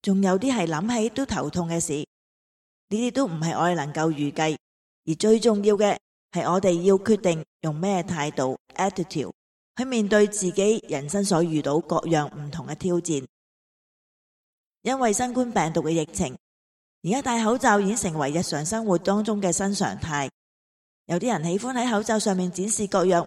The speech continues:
唔同嘅圖案同款式，甚至呢係會有啲特別嘅設計，好似一個潮流咁樣。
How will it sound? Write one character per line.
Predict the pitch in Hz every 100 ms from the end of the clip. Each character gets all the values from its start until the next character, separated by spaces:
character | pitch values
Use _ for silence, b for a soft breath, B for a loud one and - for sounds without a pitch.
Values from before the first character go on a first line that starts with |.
| 156
唔 | 160 160
同 | 160 151
嘅 | 160 170
圖 | 175 147
案 | 156 175 - _ _ -
同 | 156
款 | 151 147 185
式， | 247 220 _ _ _ _
甚 | - 247 233
至 | 247 269
呢 | 330 - -
係 | 180
會 | 165 180
有 | 156
啲 | 170 143
特 | - 156
別 | 160
嘅 | 156 160
設 | 156 170
計， | - 156 151 - _ _ -
好 | 247
似 | 247
一 |
個 | 202
潮 | - 156
流 | 135 120 131
咁 | 147
樣。 | 175